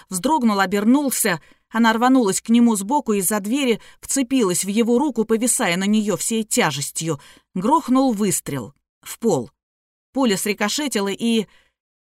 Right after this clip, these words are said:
в палату ворвались вооруженные люди в бронежилетах. Дикие возгласы, ругань, удары, удары, удары. Катя стояла, привалившись к стене.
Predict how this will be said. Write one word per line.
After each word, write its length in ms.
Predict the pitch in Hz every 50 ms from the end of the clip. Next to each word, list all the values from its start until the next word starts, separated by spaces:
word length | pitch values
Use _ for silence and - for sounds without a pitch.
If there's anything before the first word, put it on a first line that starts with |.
| _ _ _
в 120 | - -
палату 380 | - 226 226 269 302 302 - 240
ворвались 480 | 208 220 214 208 220 240 269 254 - 208
вооруженные 680 | 214 214 208 220 208 175 240 254 240 226 226 226 226 220
люди 360 | 220 226 240 226 185 185 185
в 80 | 165
бронежилетах. 840 | 156 190 196 196 185 185 165 196 208 214 214 196 180 - 165 151 160
Дикие 460 | 143 190 277 269 - 254 262 262 247
возгласы, 680 | 202 202 254 269 247 202 202 202 220 208 - - 214 208
ругань, 420 | 202 220 269 269 196 202 208 226
удары, 480 | 240 240 208 190 247 269 269 254 240 240
удары, 580 | 226 214 180 185 240 254 247 240 220 208 170 - - - - - - _ _ _
удары. 680 | 208 240 214 190 247 262 240 214 202 190 170 143 135 - _ _ _ _ _ _ _ _ _ _ _ _ _ _ _ _ _ _ _ _ _
Катя 240 | - 302 294 269 226
стояла, 440 | - - 220 214 226 254 247 226 202
привалившись 680 | - 196 202 202 202 220 233 226 - - 196 175 -
к 80 | - -
стене. 540 | - - - - 220 208 185 156 135 135